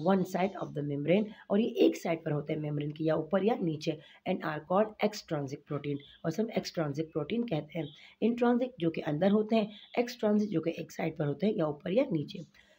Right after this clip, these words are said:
Carbohydrates आपने पढ़ा स्टूडेंट, कार्बोहाइड्रेट भी थोड़ी सी मकदार में होती हैं। Carbohydrate extend out from the outer surface of the membrane and are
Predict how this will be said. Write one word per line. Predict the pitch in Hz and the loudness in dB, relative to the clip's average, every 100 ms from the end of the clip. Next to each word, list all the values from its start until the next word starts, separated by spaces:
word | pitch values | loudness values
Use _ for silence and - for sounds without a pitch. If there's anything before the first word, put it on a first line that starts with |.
| _ - | _ 0
Carbohydrates | 220 214 214 202 269 - | 4 8 8 6 2 0
आपने | 220 240 | -2 0
पढ़ा | 220 | 0
स्टूडेंट, | 214 240 226 | 0 0 0
कार्बोहाइड्रेट | 185 165 175 | 2 2 2
भी | 202 | 2
थोड़ी | 208 202 | 2 2
सी | 208 | 2
मकदार | 208 202 196 | 2 2 4
में | 190 | 2
होती | 190 190 | 2 0
हैं। | 185 - _ - | 0 -4 _ 0
Carbohydrate | 175 170 175 170 240 - | 2 4 4 6 4 2
extend | 170 - - 202 - 170 | -8 -4 0 0 2 0
out | 156 156 - | 0 -2 -4
from | 156 151 | -4 -4
the | 151 | -4
outer | 156 151 220 | -6 -4 -6
surface | 214 202 196 214 214 | -4 -6 0 0 2
of | 156 147 | -2 -6
the | 156 | -4
membrane | 151 147 156 190 233 - - - | -4 -2 0 0 -2 -12 -14 -2
and | 226 240 - | -2 -2 -2
are | 175 | -2